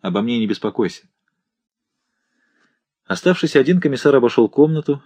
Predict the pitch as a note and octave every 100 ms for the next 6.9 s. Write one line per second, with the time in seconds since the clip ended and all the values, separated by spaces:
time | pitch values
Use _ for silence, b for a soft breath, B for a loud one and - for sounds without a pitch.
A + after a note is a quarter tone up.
0 | _ - A2 G2 G#2 A#2+ B2 B2+ A#2 G2+
1 | B2 G#2+ A2 G#2 F#2+ G2 D#3 D3 - G#2
2 | - G#2+ D#3+ - B2 G#2 B2+ B2+ G#2+ F#2+
3 | A2 G#2 A2 A2+ G2+ F2+ F2 G#2 - A2+
4 | - - - _ _ _ _ _ _ _
5 | _ - G#2 A#2+ D#3+ C3 - G3 F#3 -
6 | C3+ - - D#3+ E3+ C3+ F#2+ D#2 D#2+